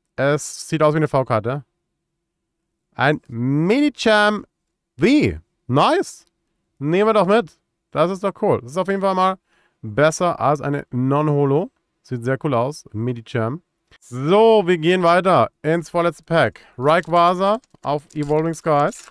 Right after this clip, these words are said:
Und wir fangen an mit Blitzenergie. Blitzenergie, hm, vielleicht ein gutes Omen. Wir haben einen Lanturn. Stimmt also schon mal.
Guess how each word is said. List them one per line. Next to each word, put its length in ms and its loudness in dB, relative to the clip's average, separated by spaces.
Und 260 -4
wir 100 -2
fangen 220 -6
an 100 -4
mit 120 -6
Blitzenergie. 640 -4
Blitzenergie, 640 -2
hm, 300 -8
vielleicht 360 -4
ein 180 -6
gutes 360 -4
Omen. 460 -2
Wir 80 -6
haben 100 -2
einen 100 0
Lanturn. 800 0
Stimmt 300 -6
also 260 -2
schon 120 -4
mal. 280 -2